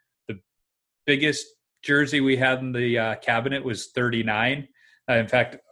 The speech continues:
our rink was connected to a field house, and we'd go out there and stretch, and we'd wear our jerseys, and most of the guys looked like they had a normal looking jersey on.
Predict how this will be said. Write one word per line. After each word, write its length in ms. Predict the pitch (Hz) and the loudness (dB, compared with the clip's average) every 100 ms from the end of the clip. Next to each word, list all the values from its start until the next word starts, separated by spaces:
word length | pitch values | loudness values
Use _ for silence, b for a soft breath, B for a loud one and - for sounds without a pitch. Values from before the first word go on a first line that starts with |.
| - - | -16 2
our 180 | 147 127 | 4 6
rink 260 | 131 147 | 4 2
was 160 | 147 127 | 0 -2
connected 460 | - 127 123 123 120 | 0 0 0 -2 -2
to 140 | 123 | -4
a 40 | |
field 300 | 104 131 131 | -2 0 0
house, 300 | 120 117 120 131 | 2 2 0 -2
and 60 | |
we'd 120 | 113 | -2
go 140 | 113 120 | 2 2
out 160 | 117 | 2
there 160 | 120 117 | 2 0
and 100 | 107 | 0
stretch, 420 | - 117 117 - | -2 0 0 -2
and 100 | 120 | -4
we'd 140 | 113 113 | -4 0
wear 160 | 117 | 2
our 100 | 113 | 0
jerseys, 460 | 101 113 113 127 117 | -2 -6 -6 -8 -8
and 80 | 113 | -6
most 200 | 117 - | -6 -6
of 40 | |
the 100 | 123 | -4
guys 260 | 113 110 113 | -2 -2 -4
looked 160 | 107 | -6
like 180 | 117 113 | -6 -4
they 80 | 110 | -4
had 180 | 110 104 | -2 -4
a 60 | |
normal 380 | 104 107 113 110 | -4 -6 -6 -6
looking 240 | 110 - 107 | -6 -10 -8
jersey 320 | 117 120 117 | -6 -4 -4
on. 120 | 104 | -6